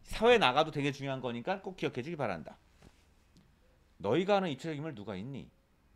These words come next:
뭐 더 글로리?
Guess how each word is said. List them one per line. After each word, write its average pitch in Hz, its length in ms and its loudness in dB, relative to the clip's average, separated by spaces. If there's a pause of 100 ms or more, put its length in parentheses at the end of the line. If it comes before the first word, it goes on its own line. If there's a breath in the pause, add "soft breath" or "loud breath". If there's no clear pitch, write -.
(2000)
뭐 175 140 -6
더 175 220 0
글로리? 165 480 -4